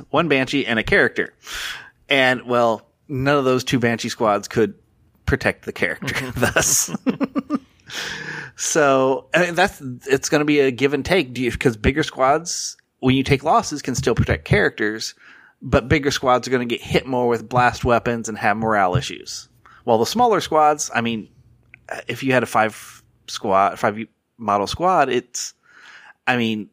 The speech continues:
three models is mu-, enough to trigger a morale test for most people, but if you're down to two models, that squad's almost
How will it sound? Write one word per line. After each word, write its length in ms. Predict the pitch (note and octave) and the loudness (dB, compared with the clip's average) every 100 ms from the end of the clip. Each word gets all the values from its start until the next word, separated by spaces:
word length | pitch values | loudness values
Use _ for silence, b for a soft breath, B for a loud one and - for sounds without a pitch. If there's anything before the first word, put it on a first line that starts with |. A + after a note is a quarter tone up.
| _ | _
three 300 | - C#3+ D#3 | -4 0 2
models 480 | D3 C#3+ D3 D3 C#3 | 4 4 4 2 2
is 160 | B2 B2+ | -4 2
mu-, 160 | C3 | 2
enough 320 | A#2 C3 B2+ - | 4 2 0 2
to 140 | A#2+ | 2
trigger 360 | A2+ B2+ A#2+ A#2 | 2 0 2 2
a 40 | |
morale 280 | A#2 A2 G#2+ | 4 2 4
test 280 | A#2 G#2 - | 2 0 -2
for 100 | A2+ | -4
most 220 | G#2+ G#2 | -4 -2
people, 300 | A2+ G#2+ A#2 | -2 0 -2
but 640 | A#2+ B2 D#3+ D3 C3+ - _ _ B B B B B _ | -4 -6 0 2 2 -2 _ _ B B B B B _
if 100 | C#3 | 2
you're 80 | C#3 | 2
down 200 | C3 D3 | 2 2
to 60 | B2+ | 2
two 200 | - B2+ | 2 4
models, 380 | A2 G#2 G#2+ | 4 2 2
that 100 | - | -2
squad's 340 | - G#2 F#2 - | -2 0 0 0
almost 380 | F2+ E2+ - | -2 -2 -8